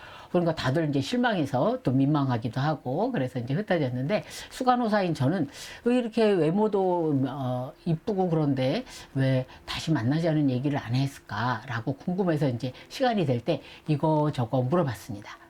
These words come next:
그런데 제가 하나 찾아냈습니다. 아마도 그럴 가능성이 높은데, 이, 어, 후배 간호사가요, 그 선, 그러니까 일종의 선이죠. 왜냐하면 나이가 거의 삼십이 다 됐을 때니까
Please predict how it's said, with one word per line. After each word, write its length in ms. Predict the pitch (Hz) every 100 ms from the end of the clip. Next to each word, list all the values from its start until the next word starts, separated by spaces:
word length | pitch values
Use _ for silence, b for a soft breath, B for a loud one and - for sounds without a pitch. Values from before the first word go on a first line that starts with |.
| -
그런데 420 | - 135 120 123 - -
제가 360 | - 135 139 - B B
하나 320 | - 226 147 B B B
찾아냈습니다. 840 | - 247 180 113 - 110 - -
아마도 400 | - 147 143 156
그럴 260 | - 180 190
가능성이 420 | 165 156 143 143
높은데, 500 | 135 120 151 196 208 B B B
이, 400 | 180 190 190 180 B B B
어, 100 | 123
후배 300 | - 269 254
간호사가요, 720 | 185 151 127 117 117 147 120 - B B B B
그 100 | -
선, 400 | 120 - 262 277
그러니까 360 | 262 156 156 202 -
일종의 400 | 175 190 262 240
선이죠. 460 | 285 277 247 127
왜냐하면 340 | 127 160 180 156
나이가 360 | 127 165 165
거의 320 | 156 139 143 139
삼십이 420 | 226 233 233 190
다 200 | - 131
됐을 440 | 156 156 - 139
때니까 440 | 139 127 127 202